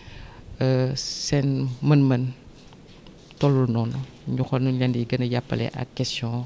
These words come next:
euh, changement climatique bi. Loolu la ñuy wax adaptation. Mais aussi ñoom am nañu rôle, euh, ci climat bi, parce que jigéen mun na def lu bari, euh, pour solution yi nga xam ne mooy solution climatique yi.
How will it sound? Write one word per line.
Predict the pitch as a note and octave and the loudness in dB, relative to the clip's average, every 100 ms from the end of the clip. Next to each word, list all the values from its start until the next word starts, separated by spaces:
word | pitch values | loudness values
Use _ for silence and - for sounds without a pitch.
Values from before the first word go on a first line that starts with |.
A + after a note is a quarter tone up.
| - - | -8 -6
euh, | B2+ B2 | -2 -2
changement | - B2+ - B2 A#2 | -2 -2 -2 -4 -4
climatique | A#2 A#2 - A2+ | -4 -4 -6 -10
bi. | - C3 | -10 -8
Loolu | C3 C3+ | -4 -2
la | C3+ | 0
ñuy | B2+ | 0
wax | B2+ | 0
adaptation. | - B2 - A#2 - - B2 - - - - - - - - | -2 -4 -4 -6 -4 -4 -8 -10 -20 -20 -20 -20 -20 -20 -2
Mais | D#3 | 6
aussi | E3 F#3 - F#3+ F#3+ F#3 | 8 6 6 6 6 4
ñoom | - F3 E3 - | 4 4 4 4
am | E3 | 6
nañu | E3 D#3 D3 | 8 8 10
rôle, | D3 B2 - - - - - - - - - - - | 8 6 -2 -18 -20 -20 -20 -20 -20 -20 -20 -10 -2
euh, | C3+ | 0
ci | - C#3 D3 C#3 | 0 2 2 2
climat | - C#3 C3 B2 | 2 4 4 2
bi, | - C3+ C3 - - - - - - | 0 -4 -6 -14 -14 -14 -12 -12 -8
parce | - - | -6 -2
que | - B2+ B2+ - B2+ | 0 0 0 -2 0
jigéen | C#3+ C#3+ C3+ | 2 4 4
mun | C3+ C3+ C#3 | 4 2 2
na | |
def | C3+ C3+ | 2 0
lu | B2+ | 0
bari, | - A#2 B2+ - - - - - - - - - | -2 -2 -4 -8 -16 -16 -20 -20 -20 -20 -8 -2
euh, | B2+ B2 A#2+ | 0 0 -4
pour | - C3 B2 | -4 -2 0
solution | B2 D3+ C#3 - C3 | 2 4 4 2 2
yi | |
nga | B2+ | 2
xam | B2 B2+ B2 | 0 0 0
ne | A#2+ | 0
mooy | A#2+ B2 | 0 -2
solution | - B2 - B2 | -2 -2 0 -2
climatique | - A#2 A#2+ - - | -2 -2 -2 -4 -8
yi. | B2 | -8